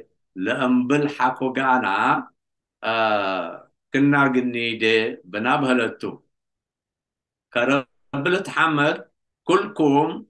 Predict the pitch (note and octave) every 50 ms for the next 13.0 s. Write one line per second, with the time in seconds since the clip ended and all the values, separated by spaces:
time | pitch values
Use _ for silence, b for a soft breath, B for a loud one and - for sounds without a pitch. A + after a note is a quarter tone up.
0 | _ _ _ _ _ _ _ - G#2+ A2 A2 - - C#3 C3 C3+ C#3 C#3 D3 D3
1 | C3+ B2 D3 D#3+ D#3 - - - C#3 C3+ C3+ C#3 C#3 D3 D3+ C#3+ C#3+ C3 B2+ B2+
2 | C3 C3 B2+ C3 B2 A#2+ A#2+ - - B2+ C#3 D3+ D3 B2+ A#2 A2+ B2 B2+ C3 B2+
3 | A#2+ A#2 A2+ A2+ A2 A2 - - C3 C#3 D3+ D#3 F3+ - _ _ _ _ _ _
4 | _ _ _ _ _ - C3 C3+ C3+ C3+ - C3 B2 B2+ B2+ - - E3+ E3 D#3+
5 | D#3 D3 C#3 E3 - - - E3 D#3+ D#3+ D#3 D3+ D3 - E3 E3 D#3 D3+ D3+ D3+
6 | D3+ - - - B2 B2 B2 A#2+ A#2 A#2 A#2+ B2+ C#3+ D#3 D#3+ D3 D3+ D#3 D3 D3
7 | D3 C#3 C3+ C3+ - - C3+ B2 G2+ F#2+ G#2+ G#2+ A2 B2 - C#4 - - _ _
8 | _ _ _ _ _ _ _ B2+ C3+ D3 D3 C#3 C#3 C#3 D3 D3+ D#3 D#3+ E3 E3
9 | D#3+ - _ _ _ _ _ _ _ _ _ _ B2+ B2+ B2+ - C#3+ C3+ C3 B2
10 | - - A#2+ B2+ B2 C3 E3 E3+ D#3+ - - - E3 D3+ D3+ D3 C#3+ C#3 C#3 C3+
11 | C3 C#3 C3+ C3 - - - D3 C#3+ C#3 B2+ C3 B2+ B2 A#2+ A#2 A2+ A#2+ C3 D3
12 | D3+ D3 C#3+ C#3+ C#3 C3+ B2+ B2 A#2+ A2+ A2 B2 B2 A#2 A2+ - - - A2 -